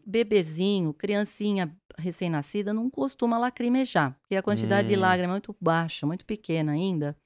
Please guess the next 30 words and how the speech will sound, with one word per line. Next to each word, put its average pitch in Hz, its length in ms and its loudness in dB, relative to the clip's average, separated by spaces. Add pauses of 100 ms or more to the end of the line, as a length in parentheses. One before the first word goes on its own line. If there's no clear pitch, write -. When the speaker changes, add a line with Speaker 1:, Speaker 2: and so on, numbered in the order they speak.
(160)
Speaker 1:
Ela 175 220 2
começa 180 440 0
a - 20 -18
produzir 160 360 -6
mais 156 200 -2
lágrima 175 400 0
um 175 40 -4
pouco 180 220 -4
mais 180 140 -6
pra 208 160 -4
frente, 170 280 -6
com 160 100 -8
uns 165 100 -10
três 175 280 -2
meses 147 300 0
pra 175 180 -4
frente, 139 320 -4
produzir 165 340 -4
maior 175 400 0
quantidade, 151 600 -6
né? 175 180 0 (280)
Então, 247 180 6
se 339 100 0
a - 40 0
criança 277 340 0
está 214 200 0
lacrimejando 190 800 0
e 220 100 -6
tem 220 240 -2
secreção, 190 880 -2